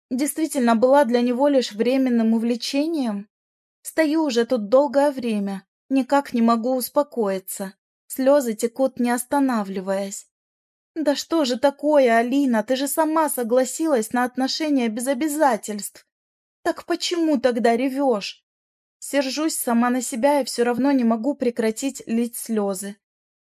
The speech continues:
Услышав, что кто-то собирается войти в туалет, зашла в кабинку. Не хочу показываться ни перед кем в таком состоянии. Это моя проблема, мои мечты и надежды растоптаны.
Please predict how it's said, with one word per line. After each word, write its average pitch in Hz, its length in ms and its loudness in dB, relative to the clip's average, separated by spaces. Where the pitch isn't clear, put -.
Услышав, 285 540 -2
что - 160 -2
кто-то 269 300 0
собирается 247 640 0
войти 240 300 -2
в - 80 -10
туалет, 262 460 0
зашла 226 400 0
в - 80 -12
кабинку. 226 720 -2
Не 294 100 -4
хочу 311 360 -2
показываться 233 680 0
ни 226 120 2
перед 240 320 -2
кем 285 240 2
в - 80 -6
таком 247 340 0
состоянии. 214 1000 -2
Это 294 220 2
моя 294 340 4
проблема, 196 680 -2
мои 262 340 2
мечты 233 440 2
и 240 40 2
надежды 240 520 2
растоптаны. 233 880 -2